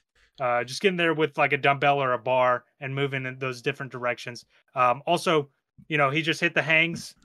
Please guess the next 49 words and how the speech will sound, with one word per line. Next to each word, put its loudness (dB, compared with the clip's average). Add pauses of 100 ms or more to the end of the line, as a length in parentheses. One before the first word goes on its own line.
(540)
uh, 6
farmer's -2
carries. -2
There's -4
also 0
the, -2
the -4
grip -4
strengthening -6
exercises. -6 (320)
I 0
also 6
bought 4
these -2
ones. -4 (720)
I 6
don't 2
know 2
exactly 4
how 8
I 6
feel 0
about 4
it, 0
but -4 (140)
they 2
are 0
an -4
extensor -10
exercise, -4
which -16 (260)
is -12
good. -2
There's, -4
like, 0 (680)
uh, -2
little 0
rings 0
that -8
go 0
on -2
each -12
of -10
your -6
fingers, -6
and -10
you -4
actually, -2
like, -10